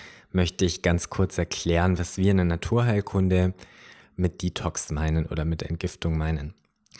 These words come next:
Also erstmal ist es natürlich völlig richtig, was auch in der Medizin gesagt wird, dass der Körper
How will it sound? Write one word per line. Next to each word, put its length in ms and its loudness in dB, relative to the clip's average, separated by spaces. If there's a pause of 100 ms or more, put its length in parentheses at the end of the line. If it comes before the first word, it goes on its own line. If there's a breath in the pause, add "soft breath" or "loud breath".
(520 loud breath)
Also 240 4
erstmal 480 6
ist 140 2
es 120 -4
natürlich 480 4
völlig 480 2
richtig, 680 2
was 280 2
auch 640 -2
in 140 0
der 120 4
Medizin 540 2
gesagt 440 -2
wird, 160 2
dass 160 0
der 100 0
Körper 760 0